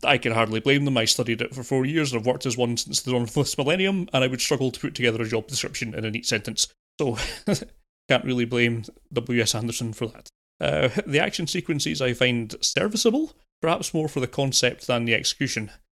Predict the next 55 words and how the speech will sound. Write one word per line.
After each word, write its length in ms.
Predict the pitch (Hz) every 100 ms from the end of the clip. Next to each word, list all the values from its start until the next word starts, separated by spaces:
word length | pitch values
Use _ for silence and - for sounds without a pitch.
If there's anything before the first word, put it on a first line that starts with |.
| -
The 80 | 143
whole 320 | 175 151 120
dream 280 | 113 160 147
match 300 | 127 - -
thing 240 | 113 123
is 240 | 120 110 -
undeniably 540 | 135 123 120 113 107 139
something 320 | 127 120 123
us 160 | -
nerds 340 | 120 117 117 -
wanted 240 | 110 -
to 60 | 113
see, 260 | - 143 - -
although 420 | 127 - 123 120
had 280 | 139 - 131
any 160 | 139 127
of 80 | 117
us 80 |
stopped 400 | - - 127 - -
to 180 | 123 113
properly 520 | - - 139 143 123
think 240 | 117 139 147
about 240 | 147 139
it, 180 | 180 - _ _
it's 220 | - - 170
not 140 | 160
something 280 | - 131 127
that 40 | 131
was 140 | 127
ever 100 | 120
likely 320 | 113 127 123 113
to 80 |
sustain 480 | 117 - - 131 117
a 40 | 113
feature 280 | - -
film. 260 | 117 110 101 - _
To 60 | -
give 160 | 165 139
Anderson 400 | 131 120 - 123
his 120 | 104
due, 340 | 113 120 143 143 -
this 300 | 143 160 -
might 200 | 151 165
be 80 | 135
as 120 | 123
good 180 | 135 143
a 40 |
film 300 | - 139 131
as 80 | 127
anyone 300 | 131 117 117
could 160 | 135 131
make 160 | 147
of 80 | 127
the 120 | 117
idea, 380 | 107 107 107 98